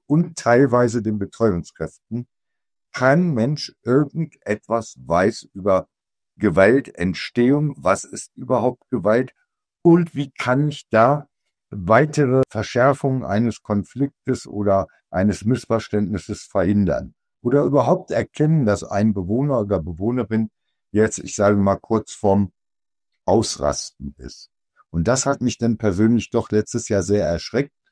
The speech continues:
Ich habe meine ganzen Schulungsunterlagen komplett neu geschrieben,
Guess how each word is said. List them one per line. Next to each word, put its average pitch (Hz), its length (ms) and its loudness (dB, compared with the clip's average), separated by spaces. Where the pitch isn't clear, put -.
Ich - 80 -6
habe 107 120 -2
meine 107 180 4
ganzen 123 260 0
Schulungsunterlagen 117 1000 0
komplett 113 480 -4
neu 101 280 0
geschrieben, 120 640 -8